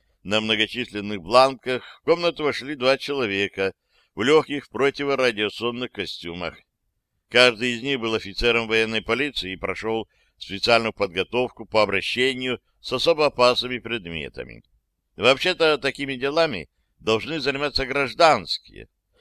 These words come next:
Это изделие не было принято на вооружение и юридически не принадлежало армии, поэтому транспортировать его должны сотрудники Департамента ядерной безопасности.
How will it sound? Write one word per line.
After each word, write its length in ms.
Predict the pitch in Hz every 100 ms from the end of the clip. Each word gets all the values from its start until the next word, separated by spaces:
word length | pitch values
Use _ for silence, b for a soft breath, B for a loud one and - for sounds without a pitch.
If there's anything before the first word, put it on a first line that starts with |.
| _ -
Это 420 | 120 - 120 110
изделие 500 | 87 113 131 123 123
не 220 | 147 170
было 220 | 123 101
принято 520 | 98 120 107 95 98
на 180 | 98 98
вооружение 840 | 92 82 80 123 139 139 127 123 - _ _
и 120 | 107
юридически 880 | 120 110 113 110 135 160 139 - 123
не 260 | 107 139 160
принадлежало 800 | 151 139 131 117 104 127 131 131
армии, 400 | 85 65 55 _ _ _ _ -
поэтому 480 | 85 147 185 196 180
транспортировать 920 | 147 131 - 110 - 127 151 160 101
его 260 | 98 95 127
должны 580 | 117 90 67 90 131 - _ _
сотрудники 800 | - 113 107 113 135 143 131 120
Департамента 1120 | 95 107 - 95 90 95 92 117 123 151 143 _ _ _
ядерной 640 | 82 90 87 107 107 113
безопасности. 1040 | 123 131 143 175 175 131 82 - - 55